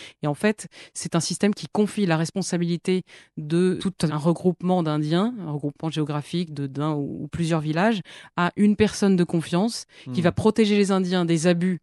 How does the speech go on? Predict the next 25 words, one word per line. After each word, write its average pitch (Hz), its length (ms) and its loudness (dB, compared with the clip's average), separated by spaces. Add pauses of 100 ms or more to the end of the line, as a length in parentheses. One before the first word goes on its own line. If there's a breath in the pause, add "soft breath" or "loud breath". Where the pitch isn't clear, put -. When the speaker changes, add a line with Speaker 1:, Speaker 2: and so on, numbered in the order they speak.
(140)
Speaker 1:
des 160 180 0
Espagnols 160 480 0
ou 151 80 -2
des, 147 100 0
des 151 180 0
Européens 160 440 0
qui 151 120 -12
voudraient 147 260 -4
profiter - 440 -6
d'eux, 170 220 -2 (400 loud breath)
qui - 120 -8
va 185 80 4
les 185 80 2
protéger, 170 420 -2
qui - 140 -8
va 160 120 -2
permettre 208 560 0 (340 soft breath)
à 170 220 -4
un 202 80 0
ou 196 80 0
plusieurs 180 380 0
prêtres - 380 -2
de 156 180 4
les 208 180 6
évangéliser 165 680 0